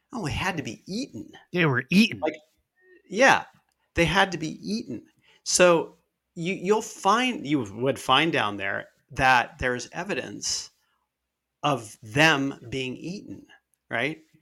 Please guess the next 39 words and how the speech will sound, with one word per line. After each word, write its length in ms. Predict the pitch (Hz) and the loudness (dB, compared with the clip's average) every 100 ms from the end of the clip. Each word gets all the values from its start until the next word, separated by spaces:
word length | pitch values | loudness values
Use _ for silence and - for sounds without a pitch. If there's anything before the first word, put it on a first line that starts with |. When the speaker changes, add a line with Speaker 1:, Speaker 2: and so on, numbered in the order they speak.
| _ _ 123 | _ _ -8
Speaker 1:
Because 360 | 143 170 139 | -4 -4 -2
you're 80 | 147 | -2
gonna 160 | 151 143 | -2 -4
find 320 | 147 143 131 | -4 -4 -2
that 120 | 120 | -4
in 100 | 117 | -6
the 100 | 110 | -8
bones. 800 | 110 170 127 73 - - - - _ _ _ - | -4 -2 -2 -8 -14 -12 -12 -16 _ _ _ -8
Not 440 | 135 180 190 120 | 0 2 0 -6
just 520 | - 151 147 - 110 | -4 -2 -2 -6 -8
that, 340 | 139 165 123 123 | -4 -2 -2 -4
you're 120 | 127 | -6
gonna 200 | 131 120 | -6 -8
find 680 | - - 151 139 123 117 - | -12 -4 -2 0 -2 -6 -6
evidence 480 | 127 123 120 110 | -6 -6 -10 -10
of 140 | 120 107 | -12 -10
the 120 | 107 | -8
other 200 | 101 95 | -8 -8
species 640 | - - 156 - 117 104 | -10 -8 -8 -6 -8 -10
mixed 340 | 104 104 - 117 | -12 -10 -10 -8
in 160 | 101 | -10
with 140 | 98 - | -10 -16
the 80 | - | -14
humans 440 | 160 160 104 95 | -10 -8 -10 -12
because, 460 | - - 131 110 - - - _ _ _ _ - | -16 -8 -6 -6 -8 -14 -20 _ _ _ _ -8
no, 180 | 165 180 | 4 4
they 140 | 156 151 | 4 0
didn't 280 | 175 127 | -2 -2
build 260 | 123 151 - | -2 -4 -2
that, 240 | 107 - _ - | -2 -2 _ -16
the 120 | 113 | -8
hypogeum, 800 | 123 120 117 104 123 113 104 - _ | -6 -6 -8 -8 -8 -8 -12 -20 _
that 200 | 123 117 | -2 -2
hypogeum 720 | - 101 - 98 107 101 101 | -2 -12 -14 -14 -12 -12 -14
for 240 | - 117 101 | -14 -8 -6
a, 260 | 104 98 - _ _ _ _ _ _ - | -6 -12 -16 _ _ _ _ _ _ -14
a 60 | - | -10
dumping 460 | 104 143 156 143 107 | 0 2 2 -4 -6
ground. 500 | - 90 - 113 | -12 -16 -16 -20